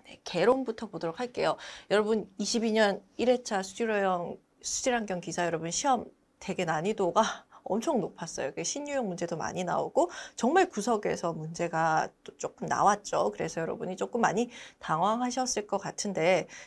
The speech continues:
그래도 여러분 이거 준비하실 때는 어차피 이제 나온 문제입니다. 기존 문제입니다. 그래서 여러분 나온 거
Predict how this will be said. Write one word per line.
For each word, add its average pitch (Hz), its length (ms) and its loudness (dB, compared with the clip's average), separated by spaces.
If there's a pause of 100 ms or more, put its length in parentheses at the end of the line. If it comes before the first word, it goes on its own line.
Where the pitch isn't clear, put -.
그래도 220 520 6 (180)
여러분 185 260 2
이거 196 220 4
준비하실 262 720 4
때는 185 500 4
어차피 233 380 -2
이제 185 320 2
나온 196 300 2
문제입니다. 196 560 -4
기존 226 240 0
문제입니다. 180 720 0
그래서 - 440 2
여러분 262 460 -2
나온 247 360 2
거 190 200 0